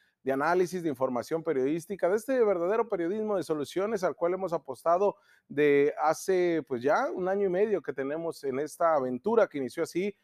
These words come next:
pero ya una realidad que se ha convertido para todos sus días y para el nuestro, por supuesto, las noticias con Jorge Heras. Y como todos los días, lo invito a que hagamos comunidad. Y en este editorial, ayer se lo adelantábamos, que los consejeros del Instituto Estatal Electoral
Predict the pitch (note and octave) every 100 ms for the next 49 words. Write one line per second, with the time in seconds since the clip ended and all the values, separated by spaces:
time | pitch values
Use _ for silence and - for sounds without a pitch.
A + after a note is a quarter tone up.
0 | _ - C#3+ D3 D3 C#3 D#3+ E3+ E3+ D3+
1 | C#3 B2 B2+ C#3 G#2+ _ C3 A#2+ C3+ -
2 | C3+ C#3 B2+ A2+ C#3+ D3+ C3+ C3 A#2 A2
3 | F3+ F3 C#3 A#2 C3+ E3+ E3+ - _ _
4 | A#2+ C3 A#2 C3 D3+ - A2+ A2 - A2+
5 | D#3 - E3 D#3 _ _ C3+ D#3+ C3+ B2+
6 | B2 A2+ G#2 A2+ A2 G#2 G2+ G#2+ D#3+ D3+
7 | C#3+ A#3 G#3 G#3 A#3+ G#3 F#3 F3 A3+ A#3+
8 | A#3+ D#3+ C3+ D#3 G3+ A#3 F#3+ G3+ F#3+ F#3+
9 | G#3+ - _ _ _ _ _ _ - F#3
10 | F#3+ F#3+ A#3 B3+ C4+ G#3+ G3 F3+ G3 A#3+
11 | - _ _ _ D#3+ D3+ F#3 F#3+ G3+ E3+
12 | C3 A2+ F#2+ G2 F2 G2+ G2 - _ _
13 | _ _ _ _ _ D#3 F3 F#3+ - G3+
14 | F3+ G3 G#3 D4+ C4+ A3+ F#3 - F3+ D4
15 | A#3+ B3 A#3 E3 A#3+ A#3 F3 C3 C#3+ C3
16 | C#3 G3